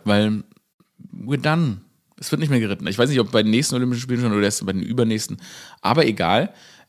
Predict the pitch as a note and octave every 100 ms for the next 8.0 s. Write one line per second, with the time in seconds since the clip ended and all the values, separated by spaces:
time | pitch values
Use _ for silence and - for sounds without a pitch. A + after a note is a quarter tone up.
0 | - A#2 C3 C3 C3 - _ _ _ _
1 | _ _ - A#2 - F3+ - G2 F#2+ F#2
2 | G2 F#2 - F#2+ - F#2+ - F#2 F#2 F#2
3 | F#2+ F2+ F#2 - F#2+ F#2 F#2 - G2 G2
4 | F#2+ F#2 F#2 F#2+ _ _ _ _ _ F#2+
5 | - G2 G2+ G2 - G2 G2+ G2 - G#2+
6 | G#2 - _ _ - G2 - A3 - -
7 | - E2+ E2 E2+ - - - - F#2 F2+